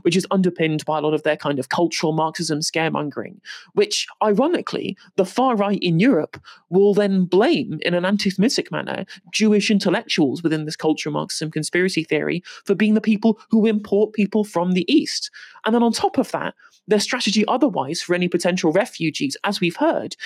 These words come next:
is to try and disperse Palestinian refugees amongst European countries. So it doesn't even work to say, "Oh, well, they're gonna come for you next," when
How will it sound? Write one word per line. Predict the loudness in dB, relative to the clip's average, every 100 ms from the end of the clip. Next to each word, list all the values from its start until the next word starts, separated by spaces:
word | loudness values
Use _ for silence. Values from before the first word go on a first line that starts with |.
| -4
is | -2
to | 0
try | 2 2
and | 2
disperse | 0 0 2 2
Palestinian | 0 -2 0 0 0
refugees | 0 -2 -4 -2 -2 -2 -8 -10 -2
amongst | 2 2 0 -2 0
European | 2 2 2 4
countries. | 4 2 0 -2 -10 -12 -14 -16 -2
So | 0
it | 0
doesn't | 0 2
even | 2 4
work | 4 2 -2 -4
to | -4
say, | 0 0
"Oh, |
well, | 2 0
they're | 0 -2
gonna | 0 -2
come | -4 -4 -4
for | -4
you | -2 -2
next," | -2 -4 -8 -10 -6
when | 0 0